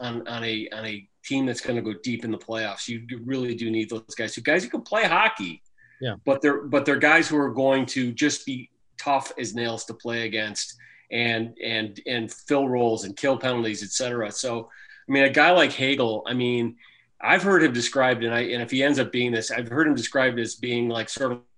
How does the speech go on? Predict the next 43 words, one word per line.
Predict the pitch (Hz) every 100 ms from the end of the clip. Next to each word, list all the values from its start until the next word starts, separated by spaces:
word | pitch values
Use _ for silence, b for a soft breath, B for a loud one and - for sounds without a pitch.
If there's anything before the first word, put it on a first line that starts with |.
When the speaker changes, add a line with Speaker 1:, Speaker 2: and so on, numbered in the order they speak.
| _
Speaker 1:
like | 120 117
Matthew | 123 117 120 104
Highmore, | 117 120 113 104
but | 117 107
with | 113
more | 120 120 123 120 117 B B B B _
credible | - 139 135 123
N | 113 120
H | 117 127
L | 107
skill | - - 120 104 - -
than | 110
Matthew | 104 107 101
Highmore. | 110 104 98 95
And | 143
I |
love | 190 131 127 139 110
Matthew | 110 120 104
Highmore | 123 117 110 107 104 -
'cause | 117
he's | 131 143 -
always | 143 139 123
around | 117 117
the | 107
puck. | 110 95 - - _ _ _
At | 143
least | 175
he | 170 151
is, | 139 127 123
like, | 139 127 135
when |
he's | 120 -
playing | 135 127 123
against | 110 117 110
A | 123
H | 117 117 -
L | 113
level | 113 107 107
players | - 113 110 110
or | - 113 113
in |
exhibition | 110 - 107 107 - 104
games. | 98 98 98 -